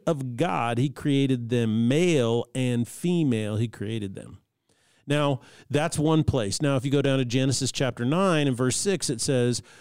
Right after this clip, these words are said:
"Whoever sheds human blood, by humans shall their blood be shed, for in the image of God has God made mankind." So we see this statement again, the image of,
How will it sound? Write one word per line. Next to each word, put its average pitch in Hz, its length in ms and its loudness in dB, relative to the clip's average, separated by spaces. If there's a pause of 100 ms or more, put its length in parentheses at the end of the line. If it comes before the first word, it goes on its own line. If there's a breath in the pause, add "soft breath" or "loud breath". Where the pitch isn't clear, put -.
(160 soft breath)
"Whoever 160 340 4
sheds 156 380 0
human 139 260 2
blood, 180 460 2
by 127 160 0
humans 143 520 2 (120)
shall 143 340 0
their 127 160 2
blood 135 260 2
be 117 120 2
shed, 170 360 2
for 143 280 0
in 165 180 4
the 139 240 4
image 180 580 2
of 107 380 -2
God 120 600 0
has 117 260 0
God 127 540 -2
made 123 260 0
mankind." 110 800 -4 (240 soft breath)
So 156 180 2
we 147 100 6
see 160 260 -2
this 143 160 2
statement 135 380 -2
again, 135 260 0
the 117 220 0
image 117 240 -2
of, 107 200 -12